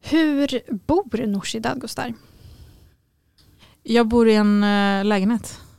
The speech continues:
Speaker 1: Mm.
Speaker 2: i Stockholm.
Speaker 1: Mm.
Speaker 2: Så jag har tak över huvudet.
Speaker 1: Ja.
Speaker 2: Alla kan känna sig trygga.
Speaker 1: <laughs> Bra. Vem är Nooshi Dadgostar gift med?
Speaker 2: Ja, men vad trevligt
Speaker 1: Mm.
Speaker 2: att någon undrade det. Eh, jag är faktiskt, eh, inte gift, utan jag har en sambo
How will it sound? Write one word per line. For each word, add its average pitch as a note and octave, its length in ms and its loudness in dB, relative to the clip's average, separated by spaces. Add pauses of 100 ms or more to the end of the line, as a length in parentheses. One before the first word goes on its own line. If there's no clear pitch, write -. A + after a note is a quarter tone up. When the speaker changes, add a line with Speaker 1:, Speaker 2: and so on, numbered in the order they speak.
Speaker 1:
Mm. B3+ 100 -2 (140)
Speaker 2:
i - 40 -20
Stockholm. - 300 -14 (240)
Speaker 1:
Mm. C4 140 0 (500)
Speaker 2:
Så F#3+ 120 -6 (1040)
jag G#3 80 0
har G3+ 40 4
tak A3+ 280 0
över A3+ 120 0
huvudet. F#3+ 400 0
Speaker 1:
Ja. B3 160 2
Speaker 2:
Alla G3+ 160 4
kan G#3 200 6
känna G#3+ 240 6
sig G3+ 140 0
trygga. G#3 280 2 (220)
Speaker 1:
<laughs> - 240 -4
Bra. G3+ 240 -8 (1080)
Vem C4 380 -2
är C4+ 100 0
Nooshi G#3+ 320 -2
Dadgostar G#3 420 -6
gift G#3 560 -6
med? - 180 -12 (800)
Speaker 2:
Ja, C4+ 80 4
men C#4+ 160 6
vad A#3 140 2
trevligt F3+ 560 0
Speaker 1:
Mm. B3 220 0
Speaker 2:
att F3+ 100 -12
någon F#3+ 160 -2
undrade F3+ 380 -4
det. G3 200 -6 (680)
Eh, G#3 100 -2 (120)
jag A#3 220 2
är E4+ 160 2
faktiskt, - 580 -4
eh, F3 160 -8
inte F3+ 220 -6
gift, - 220 -12
utan F#3+ 160 -2
jag G3 80 2
har F#3+ 60 2
en F3+ 60 -2
sambo E3+ 360 -2